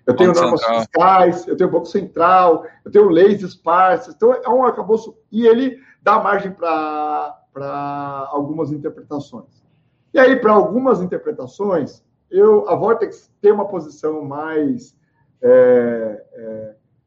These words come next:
Speaker 1: conservadora pra algumas coisas, pra outras menos, mas, enfim, de certa forma, isso tem que ter um alinhamento com o,
Speaker 2: O gestor.
Speaker 1: o, os players. E, e,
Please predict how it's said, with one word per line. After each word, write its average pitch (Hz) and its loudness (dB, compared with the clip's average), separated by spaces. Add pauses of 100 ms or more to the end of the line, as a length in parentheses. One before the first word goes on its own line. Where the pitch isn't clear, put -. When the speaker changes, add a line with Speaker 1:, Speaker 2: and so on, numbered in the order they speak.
(120)
Speaker 1:
conservadora 180 2
pra 170 2
algumas 196 -2
coisas, 262 6
pra 196 -4
outras 440 4
menos, 226 -4
mas, 220 -6
enfim, 214 -6
de - -16
certa 214 -10
forma, 233 -6 (340)
isso 196 -12
tem 208 2
que 202 -10
ter - 2
um 214 2
alinhamento 196 -4
com 202 -10 (140)
o, 185 -6 (200)
Speaker 2:
O 233 -8
gestor. 156 0
Speaker 1:
o, 196 0
os 202 -2
players. 165 4 (340)
E, 262 0
e, 220 2